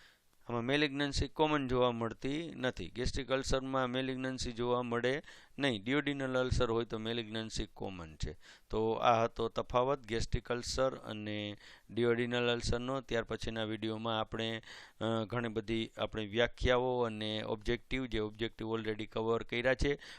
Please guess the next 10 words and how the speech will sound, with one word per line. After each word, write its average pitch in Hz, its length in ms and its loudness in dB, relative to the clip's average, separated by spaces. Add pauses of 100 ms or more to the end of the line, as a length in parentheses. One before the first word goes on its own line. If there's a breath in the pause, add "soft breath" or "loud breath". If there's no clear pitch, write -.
(120 loud breath)
પણ 113 120 0
એમ 117 220 -2
છતાંય 113 240 4
આપણે 110 280 2
ઉપર 110 300 -2
છેલ્લા 107 260 2
ઓબ્જેક્ટિવ 107 520 -2
પણ 120 400 4 (340 loud breath)
લેશું. 110 440 2
તો 110 320 0